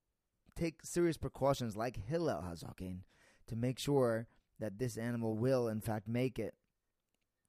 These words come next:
to be the Karban that he designated for. What would Hillel do? He would make sure that he wouldn't be, uh, moyel in the animals that he was makdish, because he would bring the animal up to the Azara as, as it was still chulin, before he was makdish it.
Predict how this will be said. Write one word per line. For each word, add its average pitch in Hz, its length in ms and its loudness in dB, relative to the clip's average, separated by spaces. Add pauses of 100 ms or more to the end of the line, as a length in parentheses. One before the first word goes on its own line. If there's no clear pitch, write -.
(280)
to 127 80 -2
be 120 120 0
the 113 100 2
Karban 131 360 6
that 107 120 -2
he 110 40 0
designated 104 600 -2
for. 80 220 -4
What 113 160 2
would 117 100 2
Hillel 95 240 -2
do? 156 240 4 (1700)
He 131 80 2
would 147 100 4
make 165 160 0
sure 160 120 4
that 135 100 4
he 131 80 6
wouldn't 131 260 2
be, 117 300 2
uh, 98 160 0
moyel 131 580 8
in 117 80 2
the 113 100 2
animals 113 400 0
that 101 100 -2
he 101 60 -2
was 104 120 0
makdish, 139 480 -2
because 117 280 -2
he 117 60 -4
would 113 160 0
bring 165 140 -2
the 151 80 -2
animal 143 340 0
up 131 160 -6
to 135 80 -2
the 113 80 2
Azara 107 480 4 (640)
as, 123 220 -2 (200)
as 127 180 -2
it 131 40 0
was 123 100 0
still 156 220 0
chulin, 120 440 4
before 185 220 -2
he 180 60 6
was 131 100 4
makdish 104 380 -4
it. - 100 -12